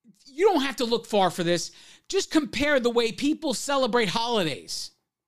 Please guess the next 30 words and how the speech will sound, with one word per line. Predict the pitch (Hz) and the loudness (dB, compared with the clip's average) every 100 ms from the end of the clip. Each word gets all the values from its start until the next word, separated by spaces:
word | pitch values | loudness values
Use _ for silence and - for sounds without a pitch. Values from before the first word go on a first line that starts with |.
| _ _ _ 240 | _ _ _ -12
If | 247 | -6
you | 302 294 | -2 0
have | 269 | 0
a | |
certain | 233 - 285 247 | -4 -4 -4 -4
type | 254 269 226 | -4 -4 -4
of | |
group | 208 247 | -6 -6
of | |
people, | 220 202 | -6 -6
you | 220 | -2
got | 233 | 0
Italian | 196 - 285 277 262 233 | -2 -6 -4 -4 -4 -4
people, | 196 190 175 160 - - | -6 -4 -4 -4 -8 -4
watch | 226 247 240 | -2 -2 -4
how | 247 | -4
they | 240 | -4
celebrate | 208 262 247 233 214 | -4 -2 -2 -2 -4
Christmas. | - 240 - 165 139 - - | 0 0 0 -4 -6 -10 -12
And | - 220 | -4 -2
you | 247 | -2
got, | 254 240 185 - _ - | -2 -4 -8 -14 _ -8
uh, | 254 254 | -6 -6
French | - 302 320 - | 0 2 2 -4
people, | 214 196 190 | -4 -2 0
watch | 247 - | 0 0
how | 262 | -2
they | 294 294 | 0 0
celebrate | - 233 202 - | -2 -2 -2 -2
Christmas. | 208 185 | -2 -6